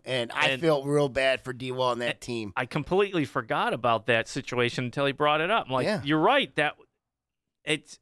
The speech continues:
Speaker 2: and especially for his team loaded with seniors and expectations.
Speaker 1: Uh-huh.
Speaker 2: Yeah, it's, it's that, that's tough to stomach, but, but you know, it's, uh, it, they have a great staff down there.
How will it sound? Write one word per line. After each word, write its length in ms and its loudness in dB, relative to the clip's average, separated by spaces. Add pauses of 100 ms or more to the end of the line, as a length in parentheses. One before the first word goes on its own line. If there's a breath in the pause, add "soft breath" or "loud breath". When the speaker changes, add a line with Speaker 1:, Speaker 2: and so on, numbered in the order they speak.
Speaker 2:
and 240 -2
especially 540 0
for 180 0
his 240 0
team 400 -2
loaded 360 2
with 140 0
seniors 500 -4
and 260 -4 (460)
expectations. 1120 -2
Speaker 1:
Uh-huh. 480 2 (640)
Speaker 2:
Yeah, 180 0
it's, 380 -2
it's 320 -2 (240)
that, 260 2
that's 400 -2
tough 300 2
to 100 -12
stomach, 460 -4
but, 160 2 (800)
but 120 0
you 100 0
know, 180 4
it's, 320 0
uh, 260 2
it, 220 0 (960)
they 140 4
have 200 2
a 80 0
great 500 0
staff 460 0
down 360 -6
there. 80 -20